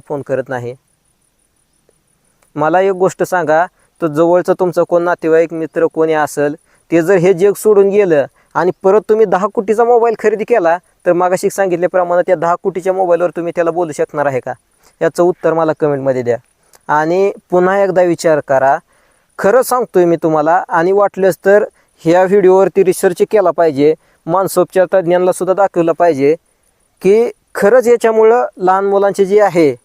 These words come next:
ती मानसिक संतुलन किती बिघडते. कारण मी काय आता लहान नाही, मी वीस बावीस वर्षाचा आहे, माझं डोकं आऊट झाल्यासारखं झालं तुम्हाला सांगतो.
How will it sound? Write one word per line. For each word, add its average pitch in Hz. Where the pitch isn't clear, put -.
ती 170
मानसिक 196
संतुलन 185
किती 190
बिघडते. 175
कारण 202
मी 208
काय 220
आता 214
लहान 208
नाही, 208
मी 208
वीस 202
बावीस 202
वर्षाचा 185
आहे, 160
माझं 220
डोकं 240
आऊट 220
झाल्यासारखं 185
झालं 170
तुम्हाला 156
सांगतो. 160